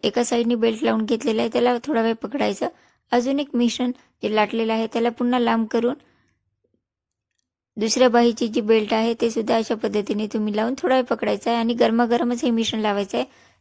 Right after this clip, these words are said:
हे सर्व मिश्रण गरम लावत असताना हाताला चटके बसू शकतात. अशा पद्धतीने सर्व बाजूनी मागच्या साईडने आणि समोरच्या साईडने बेल्ट लावून घ्यायचा आहे. तुम्ही ही पोळी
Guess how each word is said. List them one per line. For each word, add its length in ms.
हे 80
सर्व 220
मिश्रण 340
गरम 260
लावत 340
असताना 580
हाताला 300
चटके 320
बसू 280
शकतात. 360
अशा 240
पद्धतीने 580
सर्व 340
बाजूनी 480
मागच्या 320
साईडने 340
आणि 200
समोरच्या 400
साईडने 360
बेल्ट 300
लावून 260
घ्यायचा 380
आहे. 180
तुम्ही 280
ही 160
पोळी 320